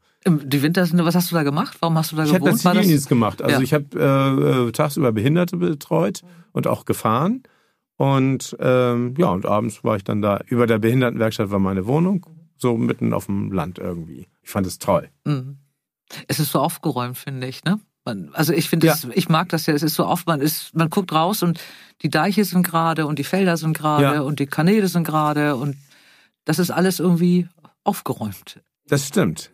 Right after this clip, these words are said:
Speaker 2: Und man steht auch immer wieder vor sich selbst.
Speaker 1: Mhm.
Speaker 2: Also wenn man auf den Deich geht, dann gibt es nichts, was einen jetzt groß ablenkt. Es gibt auch keine wilden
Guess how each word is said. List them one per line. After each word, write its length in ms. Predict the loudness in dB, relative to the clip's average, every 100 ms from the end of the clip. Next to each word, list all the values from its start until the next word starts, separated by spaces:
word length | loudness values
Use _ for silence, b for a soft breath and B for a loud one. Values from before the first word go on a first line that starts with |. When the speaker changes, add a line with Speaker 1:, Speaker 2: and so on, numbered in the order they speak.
| -2
Speaker 2:
Und 80 | 0
man 100 | 2
steht 280 | 2 2
auch 100 | 2
immer 220 | 0 2 2
wieder 180 | 2
vor 180 | 0 0
sich 160 | 0 0
selbst. 560 | 2 2 0 -6 -12 -4 2
Speaker 1:
Mhm. 240 | 4 4
Speaker 2:
Also 160 | 2 2
wenn 80 | 2
man 120 | 2
auf 140 | 0
den 160 | 0 0
Deich 320 | 2 0 0
geht, 320 | 0 0 0
dann 420 | -2 0 0 -2 b b b b
gibt 460 | -6 -4 0 0 2
es 80 | 2
nichts, 220 | 0 0
was 160 | -2 0
einen 180 | 0
jetzt 160 | 0 -2
groß 240 | -2 -2
ablenkt. 640 | -2 -2 2 2 4 2 2
Es 140 | 0
gibt 160 | 0 -2
auch 100 | -4
keine 320 | 0 0 2
wilden 920 | 4 4 4 2 0 0 0 0 -4